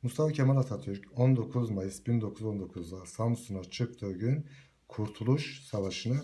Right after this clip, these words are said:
başlatmıştır. Başta bayramın armağan edildiği gençler olmak üzere ulusça kutladığımız on dokuz Mayıs Atatürk'ü anma, Gençlik ve Spor Bayramı, özgür bir ülke olma yolunda en önemli, önemli bayramlarımızdandır.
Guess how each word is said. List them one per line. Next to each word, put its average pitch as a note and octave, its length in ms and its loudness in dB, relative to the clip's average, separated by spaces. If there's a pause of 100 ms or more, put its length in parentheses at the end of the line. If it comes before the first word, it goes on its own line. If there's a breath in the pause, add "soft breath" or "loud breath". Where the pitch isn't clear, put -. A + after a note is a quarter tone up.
(380)
başlatmıştır. - 960 -4 (1500 loud breath)
Başta C3+ 420 6
bayramın C#3+ 360 4
armağan B2+ 380 6
edildiği G2+ 400 0
gençler G2 440 -2
olmak F#2+ 460 -2
üzere D#2+ 280 -10 (420)
ulusça C#3 420 2
kutladığımız F2+ 640 -6
on A#2 180 4
dokuz F2 440 -6
Mayıs E2+ 320 -10
Atatürk'ü - 500 -10
anma, F2 380 -8 (340 soft breath)
Gençlik A#2+ 440 4
ve A2 60 4
Spor G#2+ 320 -2
Bayramı, F#2 580 -4 (440 loud breath)
özgür B2 480 4
bir B2+ 100 4
ülke A2+ 300 0
olma F2+ 380 -4
yolunda F#2 540 -2 (300 loud breath)
en C#3 140 6
önemli, F#2+ 360 0
önemli F#2 500 -4
bayramlarımızdandır. F2 1120 -6